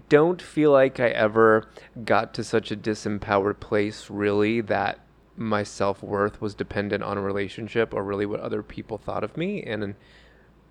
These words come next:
in some ways, I feel like conversations like this and being aware of that trap, maybe, um, because of this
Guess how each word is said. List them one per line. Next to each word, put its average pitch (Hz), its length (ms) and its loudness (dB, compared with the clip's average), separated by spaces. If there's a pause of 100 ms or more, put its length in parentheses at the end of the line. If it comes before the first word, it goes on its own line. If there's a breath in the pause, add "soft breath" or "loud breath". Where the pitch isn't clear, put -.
in 117 140 -4
some 107 240 0
ways, 117 260 2
I 107 80 2
feel 107 240 0
like - 380 0 (520)
conversations 113 800 -2
like 95 280 0
this 107 520 -2 (520 soft breath)
and 113 140 -2
being 110 180 0
aware 104 600 6
of 104 500 0 (560 soft breath)
that 110 340 2 (340)
trap, - 440 2
maybe, 151 640 0
um, 104 520 -4 (180)
because 120 320 -4
of 110 220 0 (760)
this 107 320 -10